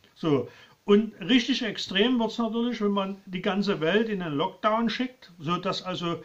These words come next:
wesentliche Teile der Bevölkerung kein Bruttoinlandsprodukt mehr erzeugen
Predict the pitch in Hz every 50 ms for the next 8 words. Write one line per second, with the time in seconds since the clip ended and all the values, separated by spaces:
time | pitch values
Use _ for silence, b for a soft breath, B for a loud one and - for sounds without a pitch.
0 | B B B B B B 170 190 220 220 226 233 196 202 190 175 170 - 185 175
1 | 185 185 185 165 165 165 143 147 139 - - 202 226 220 202 196 180 190 190 185
2 | 180 185 - 185 170 170 165 160 151 - - 160 160 165 185 214 233 226 214 214
3 | 202 - - 214 208 202 214 208 - - 202 185 - 160 147 - - 180 190 202
4 | 214 254 269 285 277 b